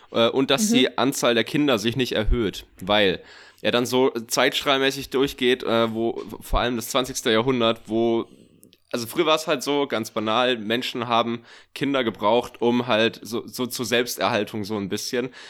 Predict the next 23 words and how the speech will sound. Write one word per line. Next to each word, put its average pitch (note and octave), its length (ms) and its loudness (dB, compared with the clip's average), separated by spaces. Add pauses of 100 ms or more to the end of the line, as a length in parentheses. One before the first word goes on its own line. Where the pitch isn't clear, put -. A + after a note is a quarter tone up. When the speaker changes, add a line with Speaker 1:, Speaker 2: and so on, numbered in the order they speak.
(200)
Speaker 1:
ähm, A2+ 580 0
wegen A2+ 320 -2
wirtschaftlicher A#2+ 520 0
Absicherung C#3 420 -2
und B2 180 -2
so. B2+ 220 2
Und D3 320 2
früher D3 380 0
war A2 120 4
die A2 80 0
Kindersterblichkeit A2+ 960 -2
extrem A2+ 440 -2
hoch. F2 300 -2 (540)
So. E2 300 -4 (320)
Speaker 2:
Hm. G3+ 200 -6 (440)
Speaker 1:
Das - 260 -8
heißt, G2+ 320 2
äh, G2+ 160 0
wenn G#2 320 -2 (160)
ein G2+ 80 -6
Paar, A2+ 500 0 (440)
äh, F#2+ 280 -2
sechs A2+ 280 -2